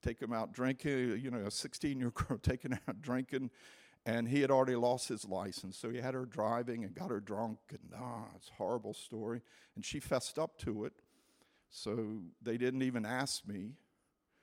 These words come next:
But, you know, being a witness to something, uh, y-, you can go on YouTube and find all sorts of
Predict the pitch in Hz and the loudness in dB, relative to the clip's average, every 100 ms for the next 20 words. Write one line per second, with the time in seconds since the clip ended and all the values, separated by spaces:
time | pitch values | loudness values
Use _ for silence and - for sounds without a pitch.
0 | _ _ _ _ _ _ _ _ _ _ | _ _ _ _ _ _ _ _ _ _
1 | _ - 131 135 - - - - - - | _ -4 2 4 2 -6 -14 -16 -6 -2
2 | 175 156 175 180 175 165 202 170 165 - | 0 2 4 6 4 4 2 0 -4 -4
3 | - 127 - 104 101 - 110 127 160 - | -6 -4 -2 -4 -4 -8 -8 -8 -12 -18
4 | _ _ _ _ _ _ _ _ _ _ | _ _ _ _ _ _ _ _ _ _
5 | - 117 117 117 113 101 - - - 71 | -12 -6 -6 -4 -6 -8 -10 -14 -20 -20
6 | - 98 107 73 117 139 - 151 156 160 | -18 -12 -12 -10 -8 -6 -4 -2 2 2
7 | 165 160 151 151 - 127 147 - 156 135 | 2 -4 -6 -8 -8 -8 -6 -2 -2 0
8 | 110 110 135 127 123 143 156 151 147 151 | -2 -2 -2 0 2 2 0 -2 -4 -6
9 | 139 - 120 | -8 -4 -4